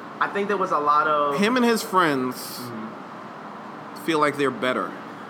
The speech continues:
Speaker 1: I feel like
Speaker 2: than people. His crew feels like they're all superior
Speaker 1: I,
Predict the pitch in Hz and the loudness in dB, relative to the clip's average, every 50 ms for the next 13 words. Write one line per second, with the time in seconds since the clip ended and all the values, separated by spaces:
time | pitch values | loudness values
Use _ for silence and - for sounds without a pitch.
0 | - - - 151 147 - - 185 196 202 190 185 180 160 151 143 160 147 110 - | -6 -4 -2 -2 -2 -2 -2 -2 0 2 2 4 4 4 2 2 0 0 -2 -2
1 | 98 80 - - - - - - - - - - - - - 208 208 202 - - | -6 -10 -10 -12 -14 -14 -14 -12 -12 -12 -12 -12 -4 2 4 4 4 4 2 2
2 | 226 208 214 202 208 196 180 160 156 156 147 143 - - - - - - - - | 2 4 4 4 4 2 4 4 4 2 2 0 -4 -10 -14 -14 -14 -14 -14 -12
3 | - - 143 151 156 151 160 160 160 156 156 - 156 - 170 139 123 107 107 107 | -4 0 0 2 2 4 4 4 4 2 2 -2 -4 -2 0 0 0 0 -2 -4
4 | - - - - - - 151 | -6 -10 -12 -10 -4 -2 -2